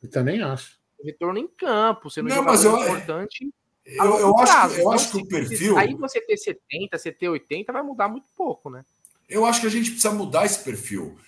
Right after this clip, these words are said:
Speaker 3: Essa diretoria precisa
Speaker 2: Claro.
Speaker 3: mudar. O, o retorno financeiro vem da base. Retorno financeiro vem da molecada da base. A gente tem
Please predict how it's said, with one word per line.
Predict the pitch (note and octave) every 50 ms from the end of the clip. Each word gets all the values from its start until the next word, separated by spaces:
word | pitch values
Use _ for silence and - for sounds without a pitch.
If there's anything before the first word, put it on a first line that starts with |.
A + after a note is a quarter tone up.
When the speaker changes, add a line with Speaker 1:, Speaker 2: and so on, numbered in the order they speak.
| _ _ _ -
Speaker 3:
Essa | - C#3+ D3
diretoria | D3+ E3+ F3+ F3+ G3+ G#3 G3 G3
precisa | F#3+ F#3+ -
Speaker 2:
Claro. | G3+ D#3 D#3 E3+ A3 G3+
Speaker 3:
mudar. | A#2 A2+ - - _ _ _ _ _ _ _ _ _ _ _ _
O, | - C#3+ D3 D#3 - -
o | D3+
retorno | F#3 G3+ G3+ G3 G3+ A3 C4 C#4+ C#4+ A#3+
financeiro | - - F#3 D#3 C3+ B2+ - - F3+ G#3 G#3+ F3
vem | E3+ F#3+ G#3
da | A#3+ G#3+
base. | G#3 - A#2+ A#2+ B2+ C#3+ D3+ C3+ - - - G2+ - - _ _ _ _ _ _ _ _ -
Retorno | - - - - G3 A3 B3 B3+ -
financeiro | - G#3 F#3+ C#3+ B2+ - - D#3 G3 A3 G3
vem | G3 G3+
da | G3 G3 G3
molecada | G3 G3 G3 F3 - - D#3+ D#3+ E3 - -
da | F3 E3 C3+
base. | G#2+ G2+ B2+ C#3+ C3 C3
A | C3
gente | C3+ C#3+ - - -
tem | D#3+ E3 - - -